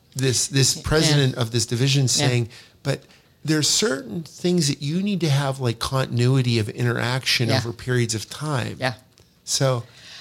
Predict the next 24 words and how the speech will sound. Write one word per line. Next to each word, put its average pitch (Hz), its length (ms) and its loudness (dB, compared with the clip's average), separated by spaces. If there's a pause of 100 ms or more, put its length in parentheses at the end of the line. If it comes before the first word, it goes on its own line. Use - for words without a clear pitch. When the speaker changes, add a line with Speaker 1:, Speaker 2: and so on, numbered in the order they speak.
(640)
Speaker 2:
We 160 380 2
actually 165 380 0
doubled 139 460 0
the 147 60 -6
size 127 360 0
of 120 80 -8
our 120 160 -4
office. - 640 -8
Speaker 1:
I 117 80 2
knew 123 100 4
you 120 160 2
did. 113 220 4
I 113 80 6
was 113 120 4
waiting 135 220 6
for 127 140 6
you 131 120 8
to 123 160 6
Speaker 2:
<laughs> - 120 4
Speaker 1:
talk 127 260 6
about 120 300 2
that, 117 240 2 (220)
'cause 175 140 4
you 165 80 6